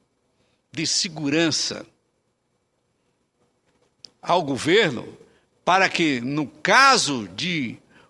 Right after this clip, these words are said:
uma crise maior que venha se aba-, que venha aqui pro Brasil, o Banco Central ter o, o instrumento indispensável para salvaguardar os interesses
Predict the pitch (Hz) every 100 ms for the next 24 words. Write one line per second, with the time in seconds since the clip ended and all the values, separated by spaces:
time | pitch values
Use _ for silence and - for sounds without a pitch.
0 | - 165 165 - - 226 277 185 208 185
1 | 147 180 160 - - - 147 120 208 196
2 | - 160 156 - - 175 143 - _ _
3 | 170 120 214 214 214 - - _ - -
4 | 170 135 151 135 101 170 247 160 - _
5 | _ _ _ _ _ _ - _ _ _
6 | 143 208 254 - 214 143 214 247 202 107
7 | - - _ _ _ _ _ _ - 254
8 | 247 175 190 214 202 - 202 180 254 202
9 | 220 196 - 254 180 - 208 220 165 135
10 | 98 - _ _ _ - _ _ 202 208
11 | - 208 185 190 180 139 190 180 165 175
12 | 175 175 190 - 135 - -